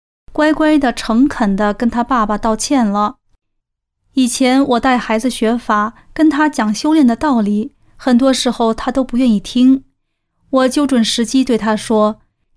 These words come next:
：“你看，还是修炼好啊。”想到是自己的问题，就不会怨恨对方了。他也诚恳地说，那天就是心里不服。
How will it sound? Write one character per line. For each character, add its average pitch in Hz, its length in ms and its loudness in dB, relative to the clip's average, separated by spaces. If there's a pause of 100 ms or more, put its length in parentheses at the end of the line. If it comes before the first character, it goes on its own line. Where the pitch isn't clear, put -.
(120)
：“你 233 140 2
看， 226 280 0
还 233 220 -2
是 285 140 -2
修 320 180 0
炼 320 180 2
好 220 280 -6
啊。” 214 380 -2 (680)
想 254 180 0
到 262 200 2
是 262 200 0
自 269 200 -2
己 214 100 -2
的 220 140 -6
问 240 240 4
题， 220 280 -2
就 254 160 -2
不 226 200 -8
会 277 160 0
怨 277 200 2
恨 214 220 -2
对 208 180 0
方 208 240 0
了。 208 300 0 (640)
他 262 180 -2
也 240 140 2
诚 233 300 2
恳 269 180 2
地 202 100 0
说， 233 420 0
那 226 200 0
天 233 300 0
就 240 180 0
是 214 100 -8
心 247 240 0
里 202 120 2
不 240 160 -6
服。 214 480 -6